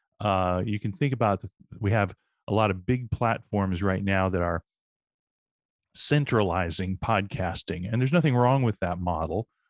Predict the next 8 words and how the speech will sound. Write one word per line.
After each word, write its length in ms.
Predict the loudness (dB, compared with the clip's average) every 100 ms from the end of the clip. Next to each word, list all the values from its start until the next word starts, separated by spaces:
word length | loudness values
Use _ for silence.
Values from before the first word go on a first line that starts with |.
| -6
but 280 | 0 2 0 _ _ _ -6
there's 140 | 0
also, 560 | 2 2 2 2 2 -4 _ _ _
uh, 440 | -2 0 2 0 -2 -2
some 220 | 0 2
merit 300 | 4 2 0
to 80 | -4
saying 340 | 0 0 0